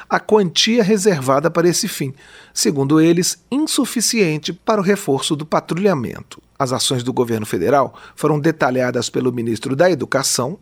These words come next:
Camilo Santana, em audiência pública da Comissão de Educação da Câmara, realizada um dia depois que outro ataque com faca,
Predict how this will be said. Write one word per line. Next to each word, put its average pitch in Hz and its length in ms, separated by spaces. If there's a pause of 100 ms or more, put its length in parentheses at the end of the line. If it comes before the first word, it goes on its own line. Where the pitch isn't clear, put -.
(120)
Camilo 120 320
Santana, 156 640 (400)
em 226 100
audiência 196 460
pública 165 400
da 160 100
Comissão 208 580
de 226 60
Educação 208 500
da 185 140
Câmara, - 540 (360)
realizada 156 680 (140)
um 339 200
dia 139 280
depois 117 520
que - 220 (160)
outro 233 400
ataque 143 480
com 113 200
faca, 120 520